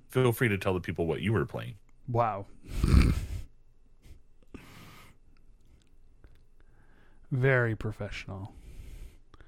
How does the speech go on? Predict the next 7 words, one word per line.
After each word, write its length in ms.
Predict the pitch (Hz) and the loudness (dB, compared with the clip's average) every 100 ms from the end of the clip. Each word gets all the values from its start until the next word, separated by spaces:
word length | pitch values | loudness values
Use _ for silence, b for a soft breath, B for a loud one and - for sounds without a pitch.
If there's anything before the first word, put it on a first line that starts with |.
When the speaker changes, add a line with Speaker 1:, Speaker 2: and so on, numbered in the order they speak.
| b b b b b b b b - - | b b b b b b b b -18 0
Speaker 2:
I 480 | 196 269 269 262 277 | 6 8 10 10 8
have 520 | 180 170 208 196 - - | 8 10 10 8 4 6
been 380 | 139 131 135 135 | 8 8 4 2
playing 840 | - 123 127 101 101 107 190 180 b b b b b - - - - - - - - - 143 | -2 -2 -2 -4 -6 -2 0 -2 b b b b b -20 -20 -20 -20 -20 -20 -20 -20 0 4
Roller 200 | 131 117 | 4 4
Coaster 260 | 131 135 | 2 2
Tycoon 500 | 123 120 131 135 247 | 0 0 0 -2 -2